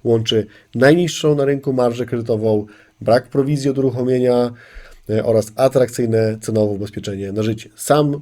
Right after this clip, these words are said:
posiadam kredyt w Santanderze z moją żoną. Polecamy.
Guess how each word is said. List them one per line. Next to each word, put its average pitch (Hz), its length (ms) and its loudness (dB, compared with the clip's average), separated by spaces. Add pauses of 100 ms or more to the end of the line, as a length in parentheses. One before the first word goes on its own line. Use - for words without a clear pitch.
posiadam 113 640 -2
kredyt 104 480 -4 (140)
w - 60 -20
Santanderze 117 720 0 (320)
z 117 100 -20
moją 92 220 -4
żoną. 120 400 -2 (500)
Polecamy. 127 540 2